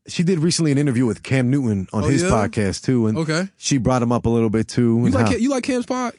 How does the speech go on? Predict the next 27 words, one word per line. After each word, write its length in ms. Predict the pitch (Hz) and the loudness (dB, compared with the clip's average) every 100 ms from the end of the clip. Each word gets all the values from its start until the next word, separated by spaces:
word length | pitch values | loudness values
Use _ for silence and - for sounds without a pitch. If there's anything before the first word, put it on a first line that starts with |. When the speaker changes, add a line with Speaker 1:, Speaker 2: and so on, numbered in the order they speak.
| - | -6
Speaker 2:
podcast? 440 | 226 240 233 220 - _ - | -4 -4 -4 -6 -8 _ -4
Speaker 1:
It's 160 | 196 233 | -2 2
hit 120 | 214 | 2
or 60 | |
miss, 340 | 220 233 117 - | 2 2 0 0
you 60 | |
Speaker 2:
I 40 | 143 | 2
Speaker 1:
know? 100 | 170 | 2
Speaker 2:
love 220 | 131 117 | 0 -2
it, 100 | 101 | -8
bro. 240 | 104 107 104 - | -10 -10 -12 -12
Speaker 1:
He 320 | - 220 233 | -2 2 2
is 180 | 175 131 | 2 0
so 280 | - 165 185 | -2 -2 -2
animated. 640 | 143 156 156 135 110 131 127 | -2 -2 0 0 0 0 -2
Speaker 2:
Yeah. 200 | 113 110 127 | -4 -8 -4
Speaker 1:
And, 180 | 123 104 | -4 -2
but 140 | 131 | -4
it's 120 | 131 | -2
just 220 | 156 143 143 | -2 -2 -2
that 180 | 120 | -2
when 100 | 110 | -2
he 180 | 120 170 | -2 -2
gets 300 | 156 156 - - | -2 -4 -6 -6
off 200 | 139 123 | -4 -4
tangent 520 | - 135 117 92 - - | -2 -2 -2 -6 -12 -6
Speaker 2:
Yeah. 320 | 139 120 | -4 -4